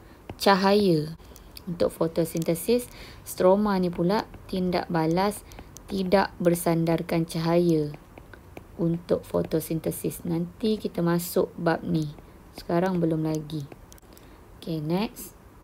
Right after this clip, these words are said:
Pada musim luruh, warna hijau pada daun akan berubah menjadi kuning, jingga dan merah, coklat. Dapatkah anda terangkan mengapa? Okey, nanti kita terangkan yang ni. Berapa jenis pigmen fotosintesis dalam daun yang terlibat untuk menghasilkan warna hijau? Tahukah anda kaedah kromatografi? Bla, bla, bla.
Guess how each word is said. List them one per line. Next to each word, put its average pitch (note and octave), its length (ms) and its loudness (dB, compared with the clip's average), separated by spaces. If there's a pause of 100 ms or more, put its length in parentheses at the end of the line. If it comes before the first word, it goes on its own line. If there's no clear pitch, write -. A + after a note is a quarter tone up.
(160)
Pada A3 320 2
musim A#3 400 0
luruh, F#3+ 320 4
warna F#3 240 4
hijau F#3 320 2
pada F#3 240 -2
daun F#3+ 320 2
akan F3+ 240 -2
berubah F3 400 4
menjadi E3+ 320 2
kuning, F#3+ 480 -2
jingga F3 400 2
dan E3 240 0
merah, D#3+ 480 -2
coklat. E3+ 480 -2 (320)
Dapatkah F3 320 -4
anda E3+ 160 0
terangkan E3 400 -2
mengapa? E3 480 -4
Okey, - 160 -4
nanti E3+ 240 -2
kita F3+ 240 -4
terangkan E3 400 -4
yang D#3+ 160 -4
ni. F3+ 140 -2 (800)
Berapa A3+ 320 8
jenis G#3+ 320 2
pigmen G3 320 -2
fotosintesis F#3 880 -2
dalam E3+ 320 4
daun F#3 320 6
yang E3+ 160 2
terlibat F3 560 4
untuk - 160 -6
menghasilkan E3+ 520 2
warna E3 240 4
hijau? F3 600 4
Tahukah F#3 400 2
anda F3 240 4
kaedah F3 400 0
kromatografi? F3 880 0
Bla, F3 320 0
bla, E3+ 160 0
bla. E3+ 240 -4